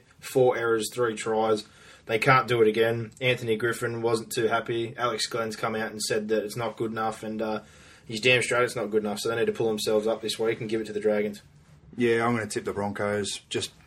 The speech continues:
Speaker 2: best of a bad bunch. Um, and again, I thought they were pretty impressive first half, but obviously fell away once Manly got some possession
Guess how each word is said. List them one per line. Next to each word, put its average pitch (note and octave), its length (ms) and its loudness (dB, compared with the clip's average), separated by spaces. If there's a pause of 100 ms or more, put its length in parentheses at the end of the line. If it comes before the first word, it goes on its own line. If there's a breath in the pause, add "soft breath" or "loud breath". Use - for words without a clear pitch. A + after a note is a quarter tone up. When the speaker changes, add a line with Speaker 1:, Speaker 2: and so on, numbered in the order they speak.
(180)
Speaker 2:
best A#2 240 2
of G#2+ 60 -2
a A2 60 -2
bad A2 300 2
bunch. B2+ 460 2 (200)
Um, A2 540 -2 (180)
and A#2 160 -2
again, A2 280 -2
I G#2+ 100 2
thought A#2+ 160 2
they G#2+ 80 2
were G2+ 80 2
pretty G#2 220 -2
impressive G2+ 440 -6
first G2+ 300 -4
half, G#2+ 360 0
but G2 200 -6 (340 loud breath)
obviously G#2 320 -4
fell G#2+ 220 0
away G2+ 240 0
once G2+ 260 -6
Manly G#2 280 -4
got G#2 100 -4
some G2+ 160 -8
possession G#2 580 -4